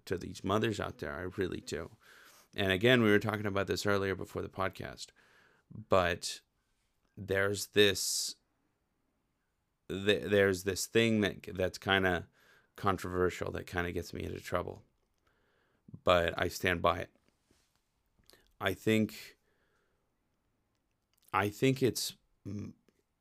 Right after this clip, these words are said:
our responsibility, my responsibility, and your responsibility as a mother, and my mom's responsibility to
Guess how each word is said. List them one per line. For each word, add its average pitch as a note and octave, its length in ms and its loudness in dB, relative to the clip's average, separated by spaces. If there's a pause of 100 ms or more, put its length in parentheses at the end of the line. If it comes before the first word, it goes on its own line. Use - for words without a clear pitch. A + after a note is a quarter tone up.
(380)
our G#2 380 8
responsibility, F#2 1160 0
my G2 200 6
responsibility, G2 1000 2 (600)
and F2+ 200 -4
your G2 280 6
responsibility F#2+ 800 0
as F2 100 -2
a F2+ 40 -4
mother, F2+ 500 0 (360)
and F2 120 -4
my F2 120 -2
mom's F#2 400 2
responsibility F2 1040 -4 (560)
to F2 880 -2